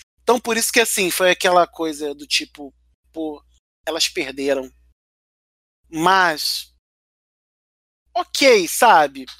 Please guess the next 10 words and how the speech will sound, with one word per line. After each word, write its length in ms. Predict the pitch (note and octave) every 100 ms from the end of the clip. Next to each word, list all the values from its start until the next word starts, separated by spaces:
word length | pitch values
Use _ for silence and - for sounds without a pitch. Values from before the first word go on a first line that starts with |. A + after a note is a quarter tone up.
| _ _ _ _ _ _
V-, 300 | - G3+ C4 E3
vamos 360 | G#3+ E4 C4+
ver 80 | G#3+
o 80 | A3
que 160 | -
vai 220 | G#3 A3+ F#3+
dar. 280 | C#3 B2+ - _ _ _ _ _ _
Então 520 | C3+ - D3+ D3+ D#3
eu 220 | D#3+ D#3 D3
fiquei, 1120 | - D3+ D#3+ D#3 D#3 D3+ C#3+ C3+ B2+ B2+